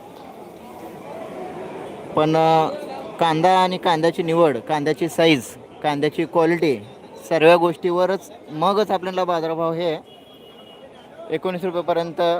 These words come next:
अठरा रुपयेपर्यंत, वीस रुपयेपर्यंत दिसून येत आहे. आणि तसं बघायला गेलं तर जो नॉर्मल कांदे आहेत, सरासरी कांदे, थोडाफार डॅमेज कांदे म्हणा, त्याला चौदा रुपयापासून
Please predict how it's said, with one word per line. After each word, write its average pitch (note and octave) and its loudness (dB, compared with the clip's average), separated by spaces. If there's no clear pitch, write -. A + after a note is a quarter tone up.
अठरा D3+ -2
रुपयेपर्यंत, D#3 -4
वीस D3+ -4
रुपयेपर्यंत D3+ -4
दिसून D3 -6
येत B2+ -6
आहे. A#2+ -8
आणि C#3+ -6
तसं D3 -6
बघायला D#3 4
गेलं D#3+ 2
तर D3+ -4
जो C#3 -6
नॉर्मल C#3+ -2
कांदे D#3 -2
आहेत, D3 0
सरासरी C#3 -4
कांदे, C3 -4
थोडाफार C#3 -2
डॅमेज C#3 -4
कांदे C3 -6
म्हणा, B2 -8
त्याला C#3+ -2
चौदा C#3 -2
रुपयापासून D3+ -6